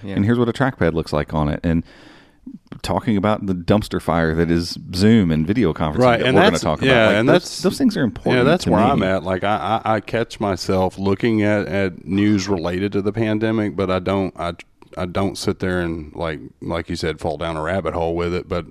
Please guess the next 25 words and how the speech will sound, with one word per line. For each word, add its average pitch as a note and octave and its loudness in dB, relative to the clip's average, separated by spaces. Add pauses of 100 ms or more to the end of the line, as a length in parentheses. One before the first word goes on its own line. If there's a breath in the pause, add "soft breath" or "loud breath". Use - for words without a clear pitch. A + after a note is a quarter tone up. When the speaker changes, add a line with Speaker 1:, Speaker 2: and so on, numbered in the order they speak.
(120)
Speaker 3:
I, E2+ -8
I F#2+ -6
look G#2 0
at G2 -2
stuff F#2+ -2
that's F2+ -4
important G2+ -2
and F#2+ -2
stuff G2+ -4
that's F2+ -4
meaningful, G2 0
but E2+ -2 (340 loud breath)
I F2 -2
find A2+ 2
myself F#2+ 2
gravitating F#2+ 2
towards F2+ -2
news E2+ 0
that's F2+ -4
related E2+ -4
to E2 -4
what D#2 -2
we F2 -4
do, - -10 (100)
Speaker 1:
Mm-hmm. F#2 -8